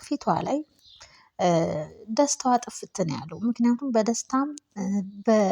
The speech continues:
በደስታ ስሜት ውስጥም ሆና በፍርሃትም ውስጥ ሆና ነበር ስትጠብቃት የነበረው ማለት ነው። እናም እንግዲህ አትመጣም ሲባል ለቅሶ እንዳለም ሲነግራት ለቅሶ መሄድ አለብን ሲላትም ነበር። መራዊት ግን "እኔ እናንተ ሳንገብ-፣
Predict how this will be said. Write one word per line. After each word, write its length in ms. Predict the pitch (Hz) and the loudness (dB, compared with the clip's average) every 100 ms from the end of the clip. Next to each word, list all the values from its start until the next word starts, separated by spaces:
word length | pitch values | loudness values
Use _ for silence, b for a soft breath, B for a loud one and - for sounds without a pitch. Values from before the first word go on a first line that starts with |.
| 180 | 2
በደስታ 440 | 190 240 247 - 226 | 2 2 2 0 -2
ስሜት 320 | - 214 202 | 0 -2 -2
ውስጥም 300 | - - 196 | -4 -6 -4
ሆና 180 | 175 220 311 b b b 220 | -2 -2 -6 b b b -2
በፍርሃትም 800 | 202 233 - 214 220 214 196 | 2 2 2 2 2 0 -2
ውስጥ 200 | 190 - - | -2 -4 -6
ሆና 180 | 208 185 | -4 -2
ነበር 280 | 175 - 196 | -4 -6 -6
ስትጠብቃት 680 | - - 190 - - 185 | -6 -10 -10 -10 -10 -8
የነበረው 480 | 175 165 156 156 190 | -6 -6 -6 -4 -2
ማለት 320 | 233 165 180 - | -2 -2 -4 -6
ነው። 140 | - - B B B B 277 | -10 -14 B B B B 0
እናም 280 | 294 302 | 2 4
እንግዲህ 340 | 285 202 180 226 | 2 2 0 0
አትመጣም 520 | 254 240 233 214 208 196 | 0 0 0 -2 -4 -6
ሲባል 420 | 170 - 208 226 - 262 | -8 -6 -4 -4 -4 0
ለቅሶ 280 | 269 - 269 | 0 2 0
እንዳለም 440 | 233 185 175 175 | 2 2 2 -2
ሲነግራት 560 | 180 190 175 185 196 - - B B B - | -2 -4 -6 -6 -10 -10 -16 B B B 0
ለቅሶ 380 | 285 - - 269 | 0 0 0 2
መሄድ 240 | 247 226 | 4 4
አለብን 480 | 175 175 175 - 196 | 4 2 -4 -6 -4
ሲላትም 400 | 190 196 190 175 | -2 -2 -4 -6
ነበር። 320 | 175 - - - - | -6 -4 -4 -4 -4
መራዊት 460 | 254 202 160 175 - | 2 4 2 -2 -4
ግን 180 | 262 311 - | -4 -4 -4
"እኔ 140 | 320 | 0
እናንተ 400 | 247 165 165 165 | 0 0 -4 -6
ሳንገብ-፣ 560 | - 180 202 - 269 | -2 -2 -2 -4 -6